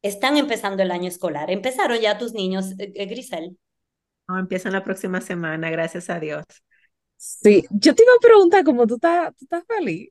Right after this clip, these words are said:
Speaker 3: o triste?
Speaker 2: No, estoy fe-, no, yo estoy feliz realmente, porque tengo algunos planes ya, como tenemos todos estos días planeados, y ahora que John llegó, es como mejor,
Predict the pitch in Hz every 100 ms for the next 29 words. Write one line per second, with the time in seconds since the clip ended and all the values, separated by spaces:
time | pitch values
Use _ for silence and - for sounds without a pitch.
0 | - 220 220 208 240 226 233 - 220 320
1 | _ - - - 208 214 226 220 - 226
2 | 247 247 320 440 427 359 196 175 175 190
3 | 180 175 175 175 196 - _ _ - 208
4 | 214 208 220 240 240 240 240 - 202 180
5 | 165 170 - 160 165 165 160 160 - -
6 | 180 185 208 208 202 208 226 226 226 214
7 | 214 214 196 175 175 175 185 208 214 226
8 | 220 214 220 180 170 170 - 190 - 190
9 | 185 180 233 190 165